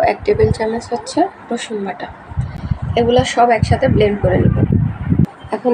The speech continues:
দিয়ে দিব হচ্ছে বাদাম বাটা। এই যে আমার বাদামটা একটু পানি পানি হয়ে গেছে আটাটা, তো আমি এখানে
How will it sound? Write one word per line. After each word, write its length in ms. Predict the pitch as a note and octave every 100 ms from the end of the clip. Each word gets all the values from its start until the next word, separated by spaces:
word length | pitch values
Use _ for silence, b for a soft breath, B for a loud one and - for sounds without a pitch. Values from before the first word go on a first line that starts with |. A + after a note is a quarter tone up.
| A3+
দিয়ে 120 | A#3+
দিব 120 | A#3+ A#3 B3+
হচ্ছে 340 | B3 - - C#4+ C#4
বাদাম 280 | F#3+ - G3+
বাটা। 260 | G3+ G3+ B3 G4 - - - - - - -
এই 60 | - -
যে 100 | C#4 - - - B B B - -
আমার 180 | G#3 G3 G3
বাদামটা 360 | G3 G3+ G#3 G#3
একটু 140 | - A#3+
পানি 160 | G#3+ A3 A3+
পানি 140 | A#3 A#3
হয়ে 140 | A#3 A3+
গেছে 240 | A#3 - C#4+ - - - - -
আটাটা, 300 | - G3+ C#4 - - - - - - - - - -
তো 80 | - F3 E3+ -
আমি 120 | G3 G3
এখানে 220 | F#3+ G3+